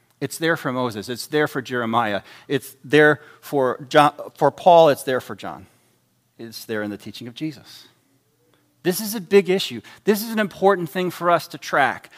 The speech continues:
How are we doing with regard to the first commandment? Are we shoving God aside and putting other things in, or are we trying to do a mixture? I can worship God. I can also have these things. Tone down, preacher. Give it a chill pill, dude. I can do this and still be a Christian.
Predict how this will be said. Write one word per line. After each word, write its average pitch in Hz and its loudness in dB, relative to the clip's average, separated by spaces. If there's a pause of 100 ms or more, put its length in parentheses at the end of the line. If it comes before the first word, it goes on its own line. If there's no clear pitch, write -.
(140)
How 254 10
are 262 12
we 254 2
doing 226 0
with 196 -2
regard 180 4
to 175 -4
the 156 -4
first 170 -6
commandment? 170 -2 (240)
Are 180 10
we 190 2
shoving 233 6
God 247 12
aside 214 8 (180)
and 170 -8
putting 196 4
other 202 6
things 202 -4
in, 202 0
or 190 2
are - 0
we 165 0
trying 190 0
to 170 -4
do 180 2
a 165 2
mixture? 151 -4 (360)
I 180 8
can 226 2
worship 170 2
God. 143 6 (120)
I 170 6
can 180 2
also 185 4
have 170 4
these 160 -2
things. 160 -4 (240)
Tone 220 6
down, 226 8
preacher. 175 2 (840)
Give 190 6
it 220 8
a 233 10
chill 233 8
pill, 202 8
dude. 151 2 (440)
I 190 8
can 196 4
do 214 4
this 175 6
and 165 2
still 202 6
be 175 2
a 160 4
Christian. 156 0